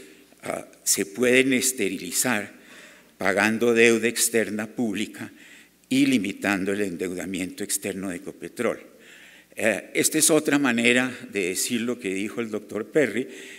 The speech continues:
y es que los países, ah, que han tenido, ah, las bonanzas, ah, mineras y petroleras, a los que le ha i-, les ha ido bien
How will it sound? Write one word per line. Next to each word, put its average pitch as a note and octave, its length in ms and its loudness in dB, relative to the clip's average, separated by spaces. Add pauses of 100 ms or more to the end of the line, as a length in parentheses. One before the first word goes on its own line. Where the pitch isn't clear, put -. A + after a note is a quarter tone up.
(200)
y C3+ 200 4
es B2 320 4 (300)
que A2+ 140 4
los G#2+ 240 -2
países, A2 760 0 (200)
ah, F2 520 -6 (400)
que - 360 -10 (160)
han A2+ 320 -4 (360)
tenido, A#2 520 2 (440)
ah, F2+ 360 -4
las F2 200 -10
bonanzas, A2+ 720 -2 (400)
ah, F2+ 220 -8
mineras G2 600 0
y F#2+ 60 -8
petroleras, A2+ 880 0 (600)
a G#2 140 0
los G2 220 -2
que F#2 160 -4
le F#2 160 -6
ha F#2+ 100 2
i-, B2 160 2
les G2 260 -2
ha A2 120 4
ido C#3 280 6
bien B2+ 480 2